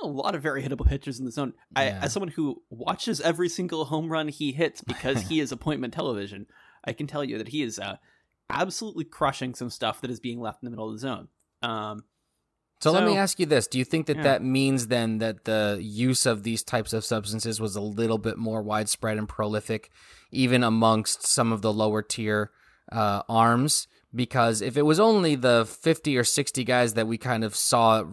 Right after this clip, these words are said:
Speaker 2: right off the bat spin rates drop really quickly,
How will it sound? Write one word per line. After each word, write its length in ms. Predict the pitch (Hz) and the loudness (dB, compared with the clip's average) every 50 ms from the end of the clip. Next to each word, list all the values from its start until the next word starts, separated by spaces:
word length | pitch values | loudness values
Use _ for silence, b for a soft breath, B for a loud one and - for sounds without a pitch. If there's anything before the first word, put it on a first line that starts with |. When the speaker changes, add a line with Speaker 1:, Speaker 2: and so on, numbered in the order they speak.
| 104 - _ | -14 -16 _
Speaker 2:
right 200 | - 123 120 120 | 0 2 4 6
off 160 | 117 117 - | 6 4 2
the 100 | - - | 0 -4
bat 340 | 98 95 120 117 113 104 - | -4 -2 0 0 0 0 0
spin 260 | - - - 123 113 | -2 -2 -2 -2 0
rates 320 | 110 110 107 104 - - - - _ _ - - 107 | 0 0 0 -2 -2 -6 -8 -12 _ _ -20 -20 -14
drop 440 | 110 - 113 117 113 107 104 - - - | -10 -4 0 2 2 2 2 0 -4 -6
really 300 | 117 117 120 117 110 107 | -4 0 0 2 2 0
quickly, 560 | 104 - - 131 120 - - 107 104 98 92 | -2 -2 -4 -4 -4 -4 -4 -4 -4 -4 -6